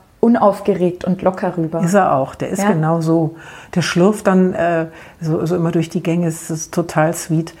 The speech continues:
Speaker 2: Ähm, ich <laughs> hab ihn irgendwann mal erwischt <laughs> bei der W M. Da ist er vom Fernseher eingeschlafen. Der, äh, kann super Powernaps machen. Wenn der zwischendurch müde ist, dann legt er sich hin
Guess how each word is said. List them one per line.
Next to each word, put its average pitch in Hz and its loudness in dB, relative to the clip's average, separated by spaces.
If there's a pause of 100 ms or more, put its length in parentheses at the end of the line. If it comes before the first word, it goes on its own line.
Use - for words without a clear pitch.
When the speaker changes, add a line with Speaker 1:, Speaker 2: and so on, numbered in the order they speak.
(320)
Speaker 2:
Ähm, 160 0
ich - -18 (120)
<laughs> 156 0
hab 160 -2
ihn 156 2
irgendwann 165 2
mal 160 2
erwischt 165 -2 (400)
<laughs> - 0
bei 240 0
der 180 2
W 147 2
M. 175 0 (420)
Da - 2
ist 160 2
er 170 2
vom - -4 (640)
Fernseher 185 4
eingeschlafen. 233 0 (680)
Der, 185 4
äh, 180 -2
kann 202 2
super 233 2
Powernaps 208 0
machen. 151 -2 (320)
Wenn 175 2
der 190 4
zwischendurch 208 2
müde 233 4
ist, 359 0
dann 190 2
legt 202 -2
er 208 2
sich 190 -2
hin 196 2